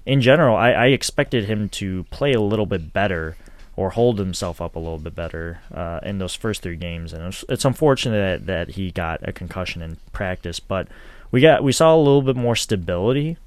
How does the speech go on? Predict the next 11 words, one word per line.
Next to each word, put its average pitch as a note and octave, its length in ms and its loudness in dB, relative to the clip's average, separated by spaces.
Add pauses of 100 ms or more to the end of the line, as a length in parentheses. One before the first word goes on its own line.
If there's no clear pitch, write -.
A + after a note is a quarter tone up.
with - 220 -2
Bakker, E3 540 0 (460)
I C#3 60 0
guess, C#3+ 320 2
against A2+ 400 -4
this A#2 140 -6
team. B2 340 -2 (420)
And, A#2+ 320 2
th-, C3 140 6
you C#3 140 2
know, B2+ 200 4